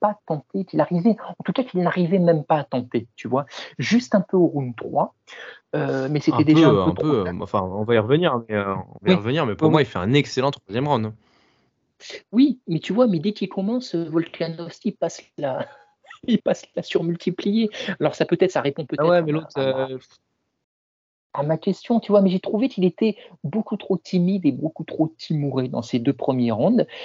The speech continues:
Speaker 1: Et d'un autre côté, je me fais aussi l'avocat du diable contre moi-même. Qu'est-ce que tu veux faire contre, contre, contre un Volkanovski, euh, quand il fait ce qu'il a fait hier soir, quoi, tu vois, t'avais l'impression qu'il était, euh, qu'il était partout dans la cage, en fait. Tu vois,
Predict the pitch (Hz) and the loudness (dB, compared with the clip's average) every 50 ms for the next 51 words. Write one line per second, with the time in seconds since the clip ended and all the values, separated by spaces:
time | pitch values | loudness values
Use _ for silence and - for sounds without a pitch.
0 | - - - _ - 180 170 147 170 165 160 165 156 - - 156 151 - - 190 | -16 -18 -18 _ 2 2 4 6 4 4 4 2 0 2 2 2 2 2 -2 -4
1 | 196 180 - 127 120 - 135 120 - - 127 127 123 131 127 - 143 127 127 135 | -4 -4 -4 -6 -6 -8 -10 -6 -2 0 0 0 0 -2 -4 -4 -4 -4 -4 -4
2 | 131 127 143 143 143 - 139 120 - - 127 127 135 147 165 185 185 165 127 - | 0 2 2 2 2 0 -6 -10 -8 -6 -4 -2 -2 0 2 2 0 0 -2 -6
3 | - - - - - _ _ _ _ _ _ _ _ _ _ _ - - 214 220 | -12 -20 -20 -20 -20 _ _ _ _ _ _ _ _ _ _ _ -4 -2 0 0
4 | 202 - - - - - - - 135 123 131 123 - - - - 160 151 - _ | 0 -4 -8 -16 -20 -20 -14 -12 -12 -10 -10 -12 -12 -8 -6 -6 -6 -6 -8 _
5 | - 117 110 - - 110 117 - - - - - - 107 110 - - - - - | -18 -18 -16 -14 -10 -10 -8 -8 -10 -12 -14 -14 -14 -14 -14 -14 -18 -18 -18 -16
6 | - 107 107 - - 113 123 143 139 135 - 143 135 131 131 117 - - - - | -14 -14 -12 -8 -8 -6 -4 -4 -4 -2 -2 -2 -2 -2 -4 -6 -8 -12 -6 -2
7 | 175 175 190 - - - - - - _ - - - - - - - - - 120 | 0 0 0 -2 -6 -12 -16 -16 -18 _ -20 -12 -8 -6 -6 -4 -4 -4 -4 -6
8 | - - 113 113 - - - _ _ _ - - 131 123 - - - 147 - - | -6 -8 -10 -12 -12 -14 -16 _ _ _ -12 -8 -8 -8 -8 -6 -6 -6 -6 0
9 | - - 160 160 - - - 143 127 120 110 - - - 135 135 160 170 - - | 2 2 2 2 2 -2 0 2 2 2 2 0 0 -2 0 0 0 -2 -2 -4
10 | - - 247 220 - - - - 139 127 - - 139 147 160 - - 110 117 123 | -2 0 2 2 2 0 -2 -4 -4 -4 -4 -4 -2 -2 -2 -2 -2 -4 -2 0
11 | 123 123 - - - 123 - - 160 165 - - 135 120 117 113 - - - 135 | 0 -2 -2 -2 -6 -6 -6 -6 -6 -6 -4 -2 -2 -2 -2 -2 -2 -4 -2 0
12 | 135 131 123 113 110 113 107 - - - - - - - - _ _ _ - - | 2 2 2 2 2 2 2 0 -4 -10 -14 -14 -14 -14 -18 _ _ _ 0 2
13 | 143 139 - - - - 113 - - - - 151 143 120 110 104 - - 110 110 | 2 2 2 0 -4 -2 -4 -6 -2 -2 -2 0 0 0 -2 -2 -2 -2 -4 -4
14 | - 98 - - 104 - - _ _ _ - 135 139 147 | -4 -8 -8 -8 -8 -8 -12 _ _ _ -2 0 0 0